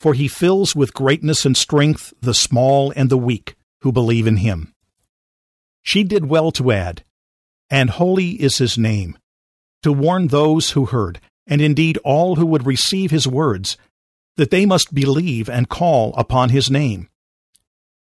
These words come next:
For they too could share in everlasting holiness and true salvation according to the words of the prophet. "And it will come to pass that everyone who calls on the name of the Lord will be saved."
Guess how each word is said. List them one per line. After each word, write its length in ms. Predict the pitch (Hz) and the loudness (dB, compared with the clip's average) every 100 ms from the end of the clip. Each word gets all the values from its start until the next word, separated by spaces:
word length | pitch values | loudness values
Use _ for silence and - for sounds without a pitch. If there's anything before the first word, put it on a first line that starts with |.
| _ 151 | _ 0
For 100 | 147 | 2
they 200 | 165 214 | 2 0
too 260 | - 196 | 0 0
could 240 | 180 165 120 | 0 -2 -2
share 420 | - 123 110 113 _ - | 0 0 0 -2 _ -4
in 140 | 139 | -2
everlasting 720 | 135 123 127 120 117 - 120 113 | 0 0 2 2 0 0 -2 -2
holiness 600 | 127 107 98 87 - - _ _ _ _ - | -2 -2 -4 -6 -8 -10 _ _ _ _ -2
and 160 | 135 | -2
true 340 | - 175 180 190 | -2 -2 0 0
salvation 800 | - 156 147 123 139 131 131 110 | 0 0 0 2 0 0 0 -2
according 480 | 110 - 185 185 180 | -2 0 0 0 0
to 100 | 135 | 0
the 120 | 120 | 0
words 320 | 117 156 143 | 0 0 -2
of 80 | 143 | -2
the 80 | 131 | -2
prophet. 500 | - 113 - - - _ _ _ _ _ _ _ - | 0 -2 -2 -12 -18 _ _ _ _ _ _ _ -4
"And 180 | 131 147 | 0 0
it 80 | 151 | 0
will 100 | 143 | -2
come 300 | - 139 139 | 2 2 2
to 120 | 139 | 0
pass 520 | - 117 92 - - _ _ _ _ _ | -2 -4 -4 -8 -12 _ _ _ _ _
that 160 | 135 - | -2 -2
everyone 480 | 147 165 180 165 160 | -2 0 0 2 2
who 120 | 131 | 0
calls 520 | - - 156 160 165 | -2 -2 0 0 -2
on 220 | - 135 117 | -4 -2 0
the 100 | 113 | 0
name 340 | 123 165 165 - | 0 0 -2 -2
of 140 | 139 | 0
the 80 | 135 | 0
Lord 440 | 120 131 131 123 | 2 2 0 -2
will 200 | - 127 | -6 -4
be 100 | 120 | -2
saved." 600 | 117 - 113 95 85 - | 0 0 0 -2 -8 -18